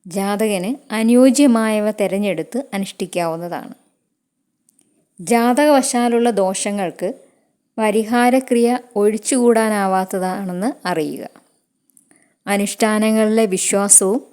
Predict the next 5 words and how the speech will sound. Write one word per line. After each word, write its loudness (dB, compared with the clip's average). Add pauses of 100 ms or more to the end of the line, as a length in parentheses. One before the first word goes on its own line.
(280)
അത് 2
ചെയ്യുന്നതിലെ 2 (460)
പൂർണ്ണതയും 4
ആശ്രയിച്ചായിരിക്കും -2 (460)
ഫലം. -8